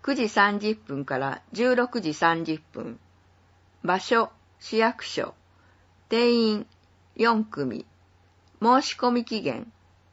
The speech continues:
六月十三日火曜まで。申し込み、山口県よろず支援拠点。電話、零八三九零二の五九五九。ファックス、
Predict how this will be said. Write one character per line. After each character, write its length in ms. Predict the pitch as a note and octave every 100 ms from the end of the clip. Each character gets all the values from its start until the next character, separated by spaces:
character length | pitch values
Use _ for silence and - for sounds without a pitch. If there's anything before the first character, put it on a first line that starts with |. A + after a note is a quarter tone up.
| _ -
六 260 | F3+ G#3+
月 340 | A3+ B3 A#3+ G#3+
十 220 | B3+ A3+
三 280 | - D3+ D3
日 380 | D#3 - - -
火 160 | F3+ F3
曜 240 | G#3 E3
ま 160 | B2 G#2
で。 240 | - - _ _ _ _ _ _ _ _ -
申 260 | A3+ A3+
し 160 | - -
込 140 | G3+
み、 220 | F#3 F#3 - _ _ _ _ _ _ _ _ -
山 320 | G#3 A#3+ B3
口 240 | B3+ -
県 300 | D#3+ D3+ B2
よ 140 | E3+ F#3+
ろ 120 | A3+
ず 160 | A#3+
支 200 | A#3+ A3+
援 200 | G#3+ G#3
拠 180 | G#3+ F3+
点。 240 | - - - _ _ _ _ _ _ _
電 360 | G#3+ A3+ A3 G#3+
話、 240 | G3 F#3 - _ _ _
零 280 | - A#3+ B3
八 260 | C4 B3 -
三 380 | - D#3 B2+ - _ _ _
九 340 | - B3+ B3
零 320 | A#3+ G#3+ D#3 D#3+
二 140 | E3+
の 240 | D3 - _ _ -
五 320 | G#3 A3 G#3
九 320 | A3 B3 E3+
五 320 | B2 D#3 D#3 E3
九。 320 | - D3+ - - _ _ _ _ _ _ _ -
フ 60 |
ァ 60 | A#3+
ッ 40 |
ク 200 | - -
ス、 320 | F3+ - -